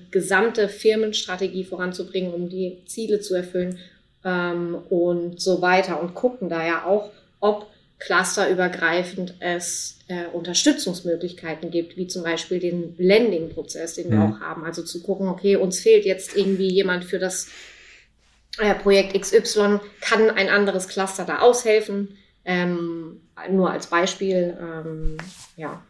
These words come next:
Speaker 1: von dem her.
Speaker 2: Mhm.
Speaker 1: Oder auch, ja, H R und Marketing, die da näher zusammenarbeiten müssen, um, äh, gemeinsame Ziele zu erreichen.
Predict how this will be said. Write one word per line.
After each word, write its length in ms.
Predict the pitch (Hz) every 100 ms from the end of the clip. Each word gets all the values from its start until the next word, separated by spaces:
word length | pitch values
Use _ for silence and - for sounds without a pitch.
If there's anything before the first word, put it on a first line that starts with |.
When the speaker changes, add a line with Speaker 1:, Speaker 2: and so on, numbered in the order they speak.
| _ _
Speaker 1:
von 200 | - 165
dem 160 | 151 156
her. 220 | 113 110
Speaker 2:
Mhm. 40 | 110
Speaker 1:
Oder 220 | 190 -
auch, 240 | 190 -
ja, 320 | 185 190 196
H 160 | 180 156
R 260 | 180 180 165
und 60 |
Marketing, 520 | 165 196 196 - 180
die 100 | 175
da 120 | 175 170
näher 300 | 175 175 170
zusammenarbeiten 880 | 170 175 180 170 170 170 170 175
müssen, 280 | 170 170 175
um, 340 | 170 175 175 - - _ _
äh, 220 | 180 175 180
gemeinsame 600 | - 180 180 180 180 180
Ziele 360 | 180 226 196 180
zu 160 | - 170
erreichen. 520 | 165 160 - -